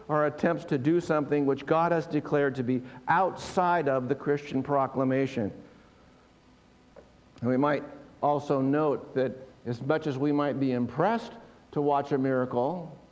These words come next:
as much as it might amuse us to see them, these miracles have never created faith in anyone's heart.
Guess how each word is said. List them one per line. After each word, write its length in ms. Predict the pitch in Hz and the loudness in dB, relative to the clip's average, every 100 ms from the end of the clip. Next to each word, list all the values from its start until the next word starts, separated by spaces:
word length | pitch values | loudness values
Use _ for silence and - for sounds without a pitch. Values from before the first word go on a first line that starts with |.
| - - - - | -20 -20 -16 -8
as 140 | 123 | -2
much 200 | 143 151 | 0 0
as 140 | 143 135 | 0 0
it 100 | 117 | 0
might 240 | 139 139 127 | 0 0 0
amuse 640 | 120 123 135 160 226 190 | 0 2 2 4 2 2
us 240 | 175 151 | 2 0
to 120 | - 139 | -4 -4
see 300 | - 143 135 | 0 0 2
them, 420 | 120 117 135 160 - - - - - - - - - 120 | 2 2 0 -2 -10 -20 -20 -20 -20 -20 -20 -20 -10 -2
these 300 | 165 226 202 - - | 2 2 0 -6 -6
miracles 800 | 156 156 190 240 247 175 156 151 | 0 2 4 4 2 0 0 2
have 260 | 156 151 135 | 2 2 2
never 440 | 143 175 226 233 | 2 2 2 0
created 640 | 226 - 175 175 170 151 | -2 -2 2 2 2 -2
faith 380 | - 165 151 143 | -2 0 2 2
in 120 | 135 | 0
anyone's 440 | 139 139 131 117 117 | 2 0 0 -2 -2
heart. 360 | 107 85 - | -4 -4 -8